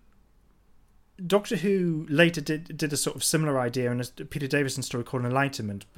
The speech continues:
which was, uh, eighteenth century type, uh, ships floating in space. So I think, you know, people familiar with Doctor Who would, would make that connection, but Deathras makes the idea its own, I think.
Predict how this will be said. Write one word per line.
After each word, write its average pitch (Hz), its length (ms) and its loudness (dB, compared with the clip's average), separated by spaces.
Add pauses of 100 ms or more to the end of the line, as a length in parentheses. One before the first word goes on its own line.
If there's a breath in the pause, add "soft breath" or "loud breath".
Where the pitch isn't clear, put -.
(120)
which 131 260 -2
was, 123 300 -2
uh, 120 360 -2
eighteenth 135 380 -2
century 131 380 -2
type, 113 420 -8
uh, 113 340 -8
ships - 460 -4
floating 110 380 -4
in 104 100 -6
space. - 600 -10 (960)
So 147 340 8 (320 loud breath)
I 147 60 0
think, 160 260 2
you 160 80 2
know, 131 100 4
people 139 260 -2
familiar 135 400 4
with 117 120 0
Doctor 123 260 -2
Who 120 160 0
would, 113 160 -2 (120)
would 123 160 0
make 127 200 -2
that 123 140 -6
connection, 117 540 -4
but 226 180 2 (340 loud breath)
Deathras 165 600 6 (400)
makes 151 300 4
the 139 140 2
idea 131 460 4
its - 180 -2
own, 107 340 -2 (580 soft breath)
I 131 60 -6
think. 104 420 -10